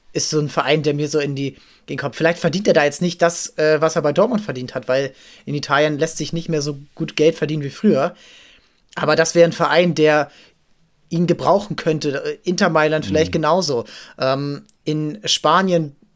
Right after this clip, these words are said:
Speaker 1: die großen Vereine brauchen ihn vielleicht nicht so sehr, aber vielleicht ein Atletico Madrid unter einem neuen,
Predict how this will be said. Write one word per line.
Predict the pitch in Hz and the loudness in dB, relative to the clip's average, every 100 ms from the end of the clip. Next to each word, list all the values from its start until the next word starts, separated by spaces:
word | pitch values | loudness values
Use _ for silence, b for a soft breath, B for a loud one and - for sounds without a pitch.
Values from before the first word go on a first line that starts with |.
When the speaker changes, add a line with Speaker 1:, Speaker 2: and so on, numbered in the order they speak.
| _ _ _ _ _ _ - | _ _ _ _ _ _ -12
Speaker 1:
die | 151 | -4
großen | 143 175 180 180 | 2 2 2 2
Vereine | 156 156 175 | 2 4 4
brauchen | 160 151 185 196 | 4 4 4 2
ihn | 175 | -2
vielleicht | 170 160 160 | 2 4 4
nicht | 180 208 | 2 0
so | 170 | 0
sehr, | 143 143 | 2 2
aber | 143 147 | 2 0
vielleicht | 151 165 170 | 2 2 2
ein | 160 | -6
Atletico | 147 160 165 151 | -6 -6 -6 -4
Madrid | 156 147 147 196 | -4 -2 -4 -4
unter | 156 147 | -4 -4
einem | 147 151 | -2 -2
neuen, | 151 156 160 | 0 2 0